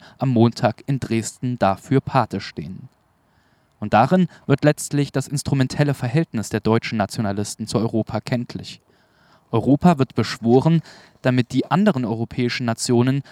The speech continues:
Deutschland zu einer ungebrochenen Identität zurückverhelfen. Bezeichnenderweise lässt sich darin ein Reflex der herrschenden Politik erkennen, gegen die Pegida zu opponieren vorgibt.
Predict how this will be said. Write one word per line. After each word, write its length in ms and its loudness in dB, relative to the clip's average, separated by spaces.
Deutschland 640 0
zu 160 -4
einer 300 -2
ungebrochenen 760 -2
Identität 840 -4
zurückverhelfen. 1000 -4
Bezeichnenderweise 840 2
lässt 240 -6
sich 180 -6
darin 340 2
ein 200 -2
Reflex 580 -4
der 120 0
herrschenden 520 -2
Politik 480 -2
erkennen, 440 0
gegen 240 -2
die 140 -2
Pegida 580 0
zu 220 -2
opponieren 500 2
vorgibt. 640 -6